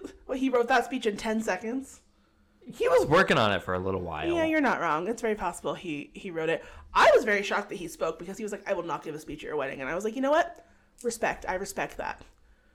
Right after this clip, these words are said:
Speaker 1: Um, Walker's speech won, though.
Speaker 2: Oh, well, yeah.
Speaker 1: Walker's speech made me fucking cry.
Speaker 2: The sister speeches are always the best.
Speaker 1: It pissed me off, too, 'cause, like,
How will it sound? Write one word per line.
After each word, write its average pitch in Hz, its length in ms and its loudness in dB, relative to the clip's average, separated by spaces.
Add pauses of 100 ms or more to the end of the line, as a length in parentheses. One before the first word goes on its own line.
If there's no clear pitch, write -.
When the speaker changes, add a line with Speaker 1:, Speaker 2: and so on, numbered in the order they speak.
(1000)
Speaker 1:
Um, 226 200 4 (100)
Walker's 226 360 2
speech 226 260 -6
won, 175 220 0
though. 143 260 -4 (380)
Speaker 2:
Oh, 123 180 6
well, 98 140 0
yeah. 80 400 -4
Speaker 1:
Walker's 262 240 -4
speech 233 180 -8
made 196 120 -4
me 165 60 -6
fucking 160 380 -10
cry. 165 500 -8
Speaker 2:
The 135 80 -10
sister 180 340 -2
speeches 123 440 0
are 95 100 0
always 87 260 -4
the 87 40 -14
best. - 360 -8
Speaker 1:
It 254 160 0
pissed 339 240 0
me 302 120 2
off, 196 280 2
too, 180 260 0
'cause, 190 180 -4
like, 185 360 2